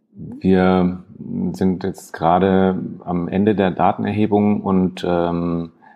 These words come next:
werten die Daten jetzt aus. Also das heißt, äh, bald kann ich euch zu dieser Frage genaueres sagen.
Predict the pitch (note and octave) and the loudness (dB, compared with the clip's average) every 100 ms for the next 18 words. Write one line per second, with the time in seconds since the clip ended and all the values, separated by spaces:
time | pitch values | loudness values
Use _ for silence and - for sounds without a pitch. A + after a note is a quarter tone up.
0 | - D#3+ D#3+ E3+ - F2 D#2+ D#2 - D2+ | -6 2 2 4 2 2 0 -2 0 -2
1 | - D#2+ D#2 - - D2 D2 - D#2 D#2+ | -2 -4 -6 -10 -8 -6 -6 -6 -4 -4
2 | E2 E2+ E2+ - - - - G1+ - - | 0 0 0 -4 -10 -8 -8 -8 -12 -16
3 | _ - E2+ G2 - F#3 - F2+ E2+ _ | _ -2 0 0 0 0 0 -6 -8 _
4 | _ - - - - F2+ D2+ G2 A2+ G#2+ | _ -16 -16 -14 -4 -2 0 0 2 0
5 | G#2+ - F#2 F2 E2 E2+ F2 G#2 G#2 - | -4 -2 0 0 -4 -4 -2 -2 -2 0
6 | F#2 F#2+ | 0 0